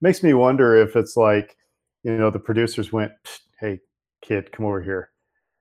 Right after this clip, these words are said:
You know, we'll, we'll give you a lightsaber at the end of this if you,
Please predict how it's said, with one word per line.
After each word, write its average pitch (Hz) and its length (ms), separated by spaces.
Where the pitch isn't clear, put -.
You 113 120
know, 104 340
we'll, 113 160
we'll 113 220
give 110 240
you 113 180
a 101 40
lightsaber 101 680
at 92 80
the 104 140
end 104 160
of 95 80
this 95 380
if 110 240
you, 98 360